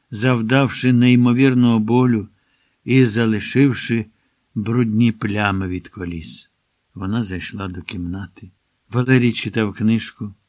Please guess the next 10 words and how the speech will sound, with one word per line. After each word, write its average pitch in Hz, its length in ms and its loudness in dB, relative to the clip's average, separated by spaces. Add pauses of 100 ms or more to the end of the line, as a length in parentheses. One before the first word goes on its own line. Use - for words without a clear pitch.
(440)
Настя 113 460 0
розповіла 98 580 -8
про 104 200 -8
чужинців, 107 720 -4 (440)
які 117 280 0
вже 120 180 2
відкрито 127 580 2
під 120 200 -4
своїми 123 420 2
прапорами 113 720 0